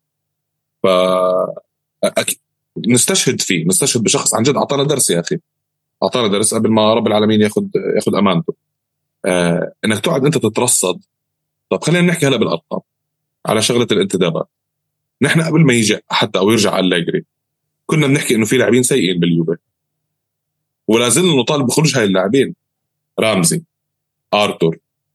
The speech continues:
آه، ساندرو، آه، ب-، في اتفاق على بونوتشي، أو إنه بالذات إنه عم نلعب أربع دفاع، على بونوتشي، على رابيو،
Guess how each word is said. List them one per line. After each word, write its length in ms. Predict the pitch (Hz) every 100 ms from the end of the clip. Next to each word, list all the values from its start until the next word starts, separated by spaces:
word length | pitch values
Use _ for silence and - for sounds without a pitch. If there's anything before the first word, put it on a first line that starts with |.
| _ 92
آه، 100 | 87
ساندرو، 580 | - 104 98 87 82 - _ _ _ _ _
آه، 920 | 87 87 82 85 85 82 85 85 85 - _ - - _ -
ب-، 920 | - - - - - 80 - - 80
في 240 | 123 120 104
اتفاق 380 | 101 117 117
على 120 | 98 98
بونوتشي، 500 | 101 110 95 82 - _ _ _ -
أو 220 | 92 92
إنه 180 | 92 92
بالذات 380 | 95 95 107
إنه 100 | 95
عم 80 | 95
نلعب 200 | 98 87
أربع 200 | 95 90
دفاع، 380 | 90 87 87 82 _ _ _ -
على 180 | 92 92
بونوتشي، 460 | 104 87 - 85 _ _ _ _ -
على 240 | - 101 101
رابيو، 440 | 98 104 98 82